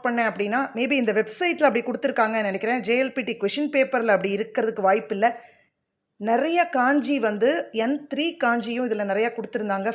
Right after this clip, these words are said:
ஃபுரிகானா இல்லாம. But இவ்வளோ காஞ்சி வந்து உங்களுக்கு என் ஃபோர் பேப்பர்ல வராது, இதை விட கொஞ்சம் கம்மியா தான் வரும். அப்படியே என் த்ரீ காஞ்சி வந்தாலும் அதுக்கு mostly ஃபுரிகானா கொடுத்துருவாங்க.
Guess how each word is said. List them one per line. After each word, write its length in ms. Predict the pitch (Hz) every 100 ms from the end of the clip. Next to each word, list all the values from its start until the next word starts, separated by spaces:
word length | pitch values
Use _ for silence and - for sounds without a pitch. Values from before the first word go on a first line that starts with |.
| 220
ஃபுரிகானா 380 | 226 220 214
இல்லாம. 460 | 196 185 208 190 202 302 - _ _ _ _ _ _ _ _ _
But 120 | 240 233
இவ்வளோ 400 | 233 254 349 370
காஞ்சி 380 | 359 277 277 285
வந்து 260 | 254 262
உங்களுக்கு 600 | 247 233 220 214 196 180 - -
என் 280 | 208 220 240
ஃபோர் 200 | 269 269
பேப்பர்ல 380 | 220 214 220 233
வராது, 360 | 196 202 202 247
இதை 140 | 208
விட 140 | 240
கொஞ்சம் 280 | 285 226 220
கம்மியா 340 | 220 202 214 202
தான் 140 | 202
வரும். 320 | 180 240 - - _ _ _
அப்படியே 440 | - 208 - 330 339
என் 180 | 269 262
த்ரீ 180 | 294
காஞ்சி 320 | 285 254 233 233
வந்தாலும் 500 | 208 226 233 226 311
அதுக்கு 260 | 220 -
mostly 380 | 240 220 226 311 311
ஃபுரிகானா 460 | 277 302 247 240 262
கொடுத்துருவாங்க. 540 | 220 - 202 170 156